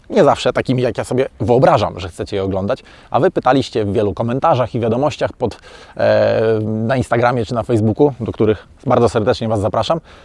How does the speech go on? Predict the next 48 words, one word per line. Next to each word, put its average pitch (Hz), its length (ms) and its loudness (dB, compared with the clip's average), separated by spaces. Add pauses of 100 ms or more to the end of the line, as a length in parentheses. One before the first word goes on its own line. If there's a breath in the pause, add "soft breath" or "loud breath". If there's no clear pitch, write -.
(120)
co 202 120 2
to 185 160 4
za 135 140 4
auto 127 240 4
gdzieś 113 180 2
tam 110 140 -6
pojawia 117 320 2
się 110 120 -6
na 101 100 -2
story, 131 320 2
pojawia 107 320 2
się 110 120 -2
w 101 40 2
różnych 107 260 4
jakichś 107 240 -6
urywkach 117 460 2 (340 loud breath)
gdzieś 123 160 2
tam 117 140 2
w 110 40 4
moim 110 220 4
życiu. 110 240 2 (540 loud breath)
No - 100 4
to 156 120 4
jest 151 140 6
właśnie 127 360 0
ten 139 160 0
samochód, 120 400 0
który 113 320 -2
gości 156 320 2
w 131 40 4
naszym 139 260 0
garażu 123 340 4
już 110 140 2
ładnych 131 300 4
kilka 131 280 2
lat 147 160 2 (360 soft breath)
i 262 140 4
od 147 140 6
dobrych 127 320 4
osiemdziesięciu 123 540 0
tysięcy 113 340 -2
kilometrów. 117 480 -4 (240 soft breath)
Więc 104 260 4
dzisiaj 160 280 4 (380 soft breath)
nie 143 120 6
będzie 165 220 6
typowego 110 440 4
testu, 190 340 0